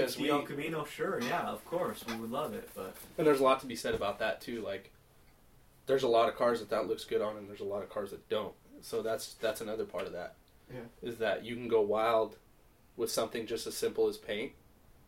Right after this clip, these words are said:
Speaker 2: and change a car so drastically without having to chop it, without having to do headlights and taillights and nose and
Speaker 3: Right.
Speaker 2: deck. Maybe, you know, I mean, a lot of car-, I use,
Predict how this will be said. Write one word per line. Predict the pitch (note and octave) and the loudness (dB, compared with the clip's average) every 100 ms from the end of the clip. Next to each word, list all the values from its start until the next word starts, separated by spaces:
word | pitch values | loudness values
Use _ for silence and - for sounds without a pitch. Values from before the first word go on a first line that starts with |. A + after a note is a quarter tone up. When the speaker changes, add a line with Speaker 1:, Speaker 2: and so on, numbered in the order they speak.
| - | -12
Speaker 2:
and | A#2+ G#2+ | -8 -6
change | - A#2+ A2+ | -4 -4 -4
a | G#2+ | -4
car | A2 G#2+ | 0 -2
so | - - C3 | -2 0 2
drastically | A#2+ G#2+ G#2+ A2 - G2+ - G2+ - - - - - _ - - - _ - | 2 0 0 0 -6 -12 -10 -12 -14 -20 -20 -20 -20 _ -20 -20 -20 _ -8
without | A#2 A2+ A2+ | -6 -4 -4
having | A2+ | -6
to | G#2+ | -8
chop | - G2+ G#2 | -8 -8 -4
it, | - G2+ | -4 -4
without | G2+ A2 A2 | -4 -4 -2
having | A2 G#2+ | -4 -6
to | |
do | G#2 A2+ A2+ G#2+ - - - - - - - | -6 -2 -2 -2 -6 -16 -20 -20 -20 -20 -10
headlights | - A#2 A2 G#2 - | -2 0 2 2 -2
and | - | -6
taillights | B2 A#2 G#2+ G#2 G#2 | 2 4 4 2 -4
and | G2+ | -4
nose | G#2+ A2 | -2 -2
and | G#2 | 0
Speaker 3:
Right. | A2 | 0
Speaker 2:
deck. | F2+ | 2
Maybe, | C#3 D#3 D#3 | 2 0 0
you | C#3 | -2
know, | C3+ C3 - | -2 -2 -4
I | C#3+ | -2
mean, | D#3+ D#3+ | 0 2
a | |
lot | D3 D#3+ | 6 6
of | F3 | 4
car-, | C3+ - | 0 2
I | D#3+ | 4
use, | G3 G3 F3+ | 4 4 2